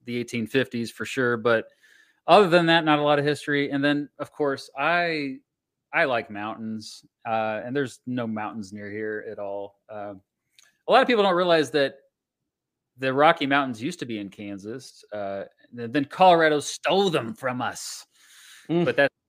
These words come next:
Speaker 1: like, people also don't realize that Kansas is, like, it takes more than, it takes, like, eight and a half hours to drive across the state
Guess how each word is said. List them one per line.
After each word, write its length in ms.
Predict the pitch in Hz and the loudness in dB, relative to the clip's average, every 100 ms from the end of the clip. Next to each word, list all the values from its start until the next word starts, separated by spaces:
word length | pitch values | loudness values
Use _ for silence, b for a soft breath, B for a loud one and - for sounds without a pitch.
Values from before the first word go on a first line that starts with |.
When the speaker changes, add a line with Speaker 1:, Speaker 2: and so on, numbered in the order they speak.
| - | -4
Speaker 1:
like, 220 | 127 135 165 | -2 -2 -4
people 240 | 160 151 | 0 4
also 240 | 156 151 | 4 4
don't 120 | 147 147 | 4 4
realize 280 | 139 131 120 | 4 2 2
that 140 | 127 | -4
Kansas 460 | - 139 135 123 - | -2 0 0 -4 -6
is, 200 | 120 - | -6 -2
like, 260 | 127 117 131 | 0 0 -4
it 100 | - | -6
takes 320 | 139 - - - | -6 -6 -16 -10
more 260 | 127 127 131 | -2 0 0
than, 360 | 120 113 113 104 _ _ _ _ _ _ | -2 -6 -10 -14 _ _ _ _ _ _
it 80 | 151 | -2
takes, 220 | 254 269 | -2 2
like, 240 | 190 143 - _ _ _ _ | 2 0 -8 _ _ _ _
eight 180 | 165 208 | 2 2
and 80 | 170 | 0
a 60 | 156 | 0
half 240 | 160 147 | 0 2
hours 320 | 139 139 135 | 2 0 -2
to 80 | - | -8
drive 640 | 117 117 120 120 120 113 - | -8 -2 0 0 -2 -6 -10
across 420 | 127 - 113 110 - | -14 -6 -6 -6 -10
the 80 | |
state 460 | - - 117 104 - | -20 -10 -8 -8 -10